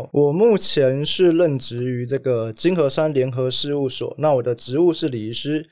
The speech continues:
目前从业至今哈，已经有十五年了啊。那我曾经待过三间比较知名的企业公司，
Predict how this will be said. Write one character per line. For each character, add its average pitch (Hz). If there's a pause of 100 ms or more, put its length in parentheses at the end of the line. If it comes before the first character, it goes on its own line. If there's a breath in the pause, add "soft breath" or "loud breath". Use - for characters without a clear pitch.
(100)
目 269
前 156
从 156
业 208
至 170
今 156
哈， 127
已 110
经 139
有 113
十 131
五 143
年 113
了 131
啊。 135
那 180
我 143
曾 139
经 185
待 175
过 160
三 143
间 143
比 113
较 123
知 127
名 120
的 107
企 120
业 117
公 110
司， 123